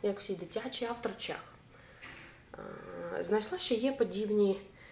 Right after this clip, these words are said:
книги в інших темах, тобто як змайструвати автомобіль, побудувати будинок,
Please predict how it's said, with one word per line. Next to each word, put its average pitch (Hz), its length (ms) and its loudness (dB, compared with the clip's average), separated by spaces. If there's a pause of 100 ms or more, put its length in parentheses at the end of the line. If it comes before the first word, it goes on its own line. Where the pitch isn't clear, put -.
(160)
книги 214 400 8
в 175 40 -2
інших 190 320 2
темах, - 340 4
тобто 175 340 2
як 202 140 2
змайструвати 180 520 2
автомобіль, 185 560 0
побудувати 180 680 2
будинок, 214 540 2